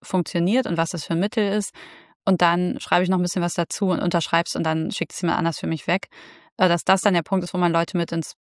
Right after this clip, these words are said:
Boot holen kann und sozusagen in die Breite gehen kann. Das fand ich ein,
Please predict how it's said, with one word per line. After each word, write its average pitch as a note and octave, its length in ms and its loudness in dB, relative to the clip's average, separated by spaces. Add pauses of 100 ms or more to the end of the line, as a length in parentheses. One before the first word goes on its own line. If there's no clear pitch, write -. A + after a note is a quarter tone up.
(160)
Boot F#3 200 2
holen E3+ 180 0
kann E3+ 220 0
und E3 140 -4
sozusagen E3 420 -2
in E3 80 -2
die D#3 120 -2 (180)
Breite E3+ 340 0
gehen - 240 -4
kann. - 320 -6
Das F3+ 240 0
fand F3+ 200 4
ich - 120 -6
ein, E3 300 0